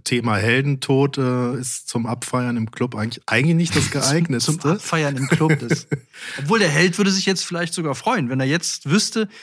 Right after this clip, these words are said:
Speaker 2: also wenn die Partisanen, die damals gefallen sind, wüssten, dass jetzt zu ihrem Lied, äh, gefeiert wird, äh, in einer freien Stadt, in einem freien Italien, kann ja toll sein.
Speaker 1: Interessanterweise wird ja, ähm,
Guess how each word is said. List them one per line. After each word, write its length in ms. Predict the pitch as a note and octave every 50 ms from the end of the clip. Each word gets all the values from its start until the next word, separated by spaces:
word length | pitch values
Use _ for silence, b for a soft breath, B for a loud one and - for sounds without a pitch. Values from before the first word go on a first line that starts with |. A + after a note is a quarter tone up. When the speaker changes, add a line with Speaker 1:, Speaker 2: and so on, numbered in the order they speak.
| B B B
Speaker 2:
also 140 | C#3+ C#3 C#3+
wenn 100 | D#3+ E3
die 60 | D#3
Partisanen, 560 | - - C3+ B2+ - C3+ B2 C3+ C3+ F3 F#3+ F#3
die 80 | D#3+
damals 280 | D#3 D#3 D#3 D3+ C#3+ -
gefallen 380 | - C3+ - - D3+ F3+ F#3
sind, 280 | F3 E3+ E3 D3 C3 B2
wüssten, 360 | E3 G3+ - - - G#3 G3+ G3+ B B B B
dass 240 | - C#3 B2+ - -
jetzt 320 | C#3+ E3 A3 - - -
zu 120 | - - E3+
ihrem 420 | F3+ F#3 G#3 A#3+ A#3+ A3+ A3 G3
Lied, 440 | F3 F3 F#3+ G#3 A3+ G#3 - - - -
äh, 220 | D3+ D3+ D3 D3
gefeiert 580 | C#3 C3 A#2+ - - G#3 A#3+ B3 C#3+ G#2 G2+ G#2
wird, 300 | A2 A#2+ C#3 F#3 - - b b b b b b b b b _ -
äh, 180 | C3+ C#3 - D3
in 80 | D#3+
einer 220 | F#3 E3+ E3+ D#3+ C#3+
freien 380 | - - D#3+ D3 E3+ F3 E3
Stadt, 420 | D3+ - - D3 F#3+ A3+ - - -
in 100 | - C3+
einem 140 | B2+ B2+ C3
freien 340 | - - B2+ B2+ D#3 E3 F3+
Italien, 640 | F#3 D#3 E3 E3 E3+ F3 F#3 F#3 F#3+ F#3+ F#3 F3+ - _ _ _ _ _ _ _ _ _ _ _ _ _ _ _ _ _ _
kann 160 | - - - A#2
ja 80 | A2
toll 240 | A2 - F#3+ A#3+ A2
sein. 240 | - G2+ F#2+ G2+ - _ b b b b b b b b b b
Speaker 1:
Interessanterweise 880 | A#2 B2+ C3 C#3 B2+ - D3+ F#3+ G3 E3+ C3 A#2+ C3 C#3+ C#3+ B2+ A2+
wird 180 | B2+ D#3 D#3 -
ja, 340 | C#3+ C3 B2 B2 B2 B2 A#2+ C3
ähm, 400 | A#2 A#2 A2+ A2+ A#2 A2+ A2